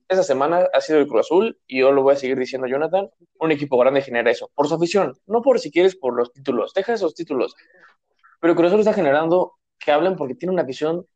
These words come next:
fiel y que está ahí, ¿no? A pesar de que, pues, tiene muchas cosas raras, este, pero al final de cuentas, me gustaría el Turco Mohamed.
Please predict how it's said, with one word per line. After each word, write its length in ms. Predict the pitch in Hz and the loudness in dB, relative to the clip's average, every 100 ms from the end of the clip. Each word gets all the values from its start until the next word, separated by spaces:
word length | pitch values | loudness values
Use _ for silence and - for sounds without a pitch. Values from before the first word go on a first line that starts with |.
| _ _ _ _ - | _ _ _ _ -4
fiel 560 | 139 143 147 160 147 | 2 4 4 2 0
y 120 | 127 123 | -4 -6
que 80 | |
está 220 | 127 135 135 | -2 2 4
ahí, 320 | 135 139 120 | 4 2 0
¿no? 160 | 110 147 | -2 -4
A 60 | |
pesar 220 | - 127 | -4 -2
de 100 | 131 | -2
que, 100 | 143 - | -4 -16
pues, 300 | _ - _ - | _ -20 _ -10
tiene 160 | 139 131 | -8 -6
muchas 240 | 131 - | -8 -10
cosas 180 | 139 131 | -8 -2
raras, 360 | 123 135 - - _ _ _ _ _ _ - | 0 0 -2 -8 _ _ _ _ _ _ -14
este, 420 | 127 - - 123 | -14 -14 -10 -6
pero 160 | 131 131 | -2 -2
al 60 | |
final 180 | 135 151 | 0 0
de 80 | 151 | 0
cuentas, 340 | 147 170 175 - _ - | 0 0 0 -4 _ -4
me 80 | 139 | -2
gustaría 260 | 127 139 147 | 2 2 2
el 80 | |
Turco 220 | 147 139 120 | 0 -4 -4
Mohamed. 420 | 110 117 139 | -6 -8 -6